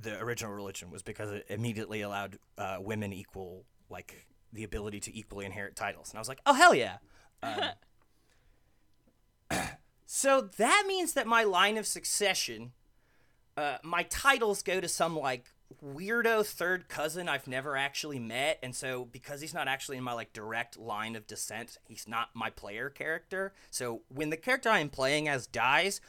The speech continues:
my game of Crusader Kings is effectively over. Um, thankfully, my children still love me, except that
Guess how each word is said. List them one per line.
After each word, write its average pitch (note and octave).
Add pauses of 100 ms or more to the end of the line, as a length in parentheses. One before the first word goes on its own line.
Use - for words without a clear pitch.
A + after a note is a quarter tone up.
(380)
my C#3
game D3
of C3+
Crusader A#2+
Kings A2
is G#2+
effectively F#2+
over. F2 (1200)
Um, B2+ (1700)
thankfully, F#3+ (960)
my E3
children D4
still G#3
love F#3
me, F#3 (960)
except A#3+
that F3